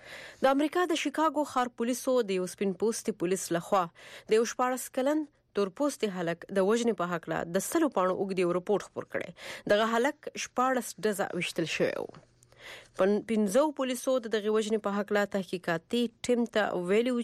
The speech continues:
چې شپاړس کلن لیګوان مکډونلډز کوشش کوو چې سپین پوستي پولیس په چاقوانو ووهي. خو د پولیسو په موټر کې ویډیو ښایي. کله چې پولیس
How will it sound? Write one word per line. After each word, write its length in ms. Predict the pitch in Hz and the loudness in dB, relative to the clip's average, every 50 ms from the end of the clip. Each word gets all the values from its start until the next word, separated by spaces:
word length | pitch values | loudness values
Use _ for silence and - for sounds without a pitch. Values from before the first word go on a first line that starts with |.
| 233 - | -4 -2
چې 300 | - 240 247 277 294 - | -2 0 0 0 0 -2
شپاړس 420 | - - - 175 175 175 185 - - - - | -4 0 2 2 2 2 -2 -4 -6 -2 0
کلن 240 | 185 190 214 247 254 247 226 202 | 2 2 2 2 2 2 2 0
لیګوان 400 | 175 165 160 180 190 196 196 185 180 | 0 0 2 2 4 4 4 2 0
مکډونلډز 580 | 170 170 170 165 208 240 254 254 254 233 - - - - | -2 -2 0 2 2 4 4 2 0 -2 -4 -10 -8 -6
کوشش 320 | 226 233 - - 302 277 - - - | -4 -4 -2 0 0 -2 -2 0 0
کوو 160 | 262 269 277 269 - | 2 2 2 0 -2
چې 120 | - 220 - | -6 -10 -6
سپین 220 | - - 196 185 - 180 | -4 -4 -4 -2 -2 -4
پوستي 280 | 180 175 - - 175 170 - 185 | -4 -4 -4 -8 -8 -4 -2 0
پولیس 200 | 208 254 269 - - | 0 0 0 -2 -4
په 80 | 202 - | -4 0
چاقوانو 460 | 190 170 170 - 196 190 196 202 220 226 | 0 -2 0 2 2 2 4 4 2 2
ووهي. 340 | 208 180 160 151 143 151 - - - _ - - - - - - - - - | 4 2 0 0 -2 -6 -10 -12 -18 _ -20 -18 -16 -16 -16 -16 -12 -6 -2
خو 100 | 247 247 | 0 0
د 100 | 254 247 - 285 | 0 0 2 2
پولیسو 280 | 294 339 339 - 349 - | 2 2 2 0 -2 -2
په 100 | 262 240 233 | 0 0 0
موټر 280 | 233 226 262 262 254 247 - | 0 0 0 -2 -2 -2 -2
کې 100 | 247 247 240 - - 202 190 - 196 180 190 185 | -2 -2 -2 -2 -4 -8 -6 -4 -2 0 2 2
ویډیو 320 | 208 214 175 220 294 311 269 - | 2 2 2 2 2 2 2 2
ښایي. 260 | - - 151 - 160 _ _ - - _ _ _ - - | -2 -6 -6 -6 -8 _ _ -20 -20 _ _ _ -4 0
کله 180 | 285 277 240 202 - | 2 2 2 2 -2
چې 160 | - 170 - - | -8 -8 -4 -4
پولیس 260 | 196 208 214 - | -2 -2 -2 -4